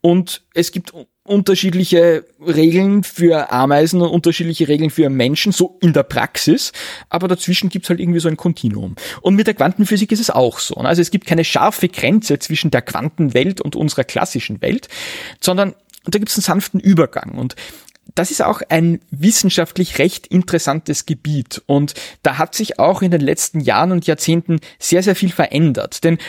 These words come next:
so vor hundert Jahren, das war so die Phase, in der man wirklich verstanden hat oder begonnen hat zu verstehen, wie Quantenphysik funktioniert,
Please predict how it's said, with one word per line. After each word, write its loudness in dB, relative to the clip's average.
so 2
vor 4
hundert 4
Jahren, 2
das 0
war 2
so 0
die 0
Phase, 0
in 0
der 2
man 2
wirklich -2
verstanden 0
hat 2
oder 0
begonnen 0
hat 0
zu -2
verstehen, 0
wie 2
Quantenphysik -2
funktioniert, 2